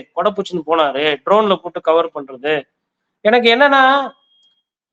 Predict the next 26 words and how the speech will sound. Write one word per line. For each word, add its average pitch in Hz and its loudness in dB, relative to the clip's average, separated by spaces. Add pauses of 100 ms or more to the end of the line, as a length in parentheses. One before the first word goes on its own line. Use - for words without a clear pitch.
(300)
இதெல்லாம் 226 4
லைவ் 269 4
கொடுக்குறோம் 208 -2
நம்ம. 139 -8 (640)
நான் 185 2
உட்பட 247 0
இப்ப 220 -2
நம்ம 196 0
பேசுறது 240 0
வந்து 220 -2
இது 214 -2
மக்களுக்கு 196 -2
தேவையா 202 2
மக்களுக்கு 185 -2
தேவையில்லையான்னு 196 2
எனக்கு 170 -6
தெரியல. 180 0 (440)
ஆனா 214 4 (600)
ஒரு 196 2
அவேர்னஸ்க்கு 269 2
இது 240 0
உதறும், 208 0 (120)
உதவும். 196 2 (160)
மக்கள், 240 0 (440)
அஹ், 196 -2
சிறு 269 -2